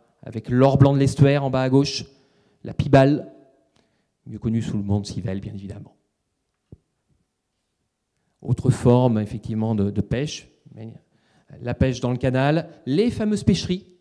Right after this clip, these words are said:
Je vous rappelle que vous pouvez, euh, aller pêcher au sein de quelques pêcheries au Sud-Loire maintenant,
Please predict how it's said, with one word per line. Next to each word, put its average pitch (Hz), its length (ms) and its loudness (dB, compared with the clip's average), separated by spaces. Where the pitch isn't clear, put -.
Je - 60 -20
vous 104 60 -16
rappelle 120 200 -10
que 123 100 -8
vous 110 160 -12
pouvez, 123 480 -6
euh, 110 380 -14
aller 117 220 -12
pêcher 139 420 -2
au 135 160 0
sein 156 420 0
de 139 100 0
quelques 151 280 -8
pêcheries 151 440 -10
au 135 80 -12
Sud-Loire 131 380 -6
maintenant, 127 380 -10